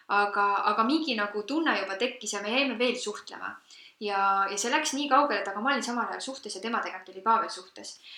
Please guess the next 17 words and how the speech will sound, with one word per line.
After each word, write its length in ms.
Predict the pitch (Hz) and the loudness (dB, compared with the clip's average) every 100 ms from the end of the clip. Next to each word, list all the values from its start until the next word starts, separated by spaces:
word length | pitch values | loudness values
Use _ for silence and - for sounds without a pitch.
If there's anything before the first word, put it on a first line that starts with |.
| - | -10
Ja 80 | 202 | -2
tegelikult 300 | 233 269 - | 0 0 -2
see 80 | 208 | -6
tekitas 320 | 262 208 190 | -10 -10 -10
mulle 140 | 196 | -6
ühel 160 | 247 214 | -4 -4
hetkel 240 | - 190 | -8 -8
nii 240 | 220 269 254 | -4 -4 -4
suurt 220 | 190 - | -6 -6
stressi, 480 | - 220 226 - 185 | -6 -2 0 0 -2
et 100 | 185 | -6
ma 140 | 190 | -8
tundsin, 460 | 247 285 285 - 180 | -2 -2 -2 -4 -4
et 160 | 175 - | -6 -10
mu-, 180 | 214 - | -10 -8
et, 180 | 208 - 202 | -8 -8 -10
et, 140 | - | -10